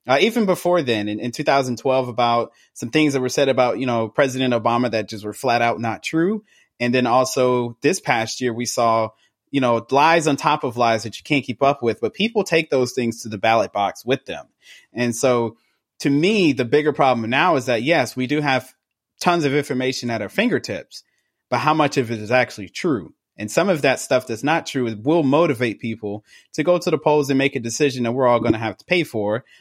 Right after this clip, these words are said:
a la two thousand sixteen. So I think that's, you know, yes, there's a, you could say people are uneducated.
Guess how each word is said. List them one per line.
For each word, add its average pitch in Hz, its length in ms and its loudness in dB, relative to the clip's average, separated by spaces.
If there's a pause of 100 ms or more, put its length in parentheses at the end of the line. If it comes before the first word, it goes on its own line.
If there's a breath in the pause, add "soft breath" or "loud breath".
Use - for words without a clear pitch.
(120)
a 110 140 0
la 107 160 0
two 120 160 -8
thousand 107 320 -2
sixteen. 143 540 -2
So 113 400 -2 (340 soft breath)
I 127 80 2
think 151 300 -2
that's, 160 480 0
you 139 100 -2
know, 123 120 4
yes, 165 340 2
there's 143 200 2
a, 120 300 0
you 147 160 -8
could 131 140 -2
say 160 220 2
people 147 260 -2
are 131 60 2
uneducated. 131 800 -2